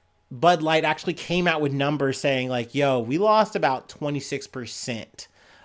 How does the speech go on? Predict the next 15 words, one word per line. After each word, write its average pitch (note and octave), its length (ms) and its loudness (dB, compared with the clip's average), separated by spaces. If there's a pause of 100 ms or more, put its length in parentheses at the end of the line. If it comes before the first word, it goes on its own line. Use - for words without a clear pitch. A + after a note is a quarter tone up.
Um, A#2 520 -4
essentially, E3 400 -2
if D3 60 -4
you C#3+ 60 -6
compare D3 360 0
it, B2+ 120 -4
we C#3+ 80 -2
lost D3+ 240 0
twenty-six D#3+ 440 -6
percent D3 400 -8
as C3 160 -6
of A#2 140 -4
last C#3+ 440 0
year's G#2+ 260 -6
baseline A2+ 720 -8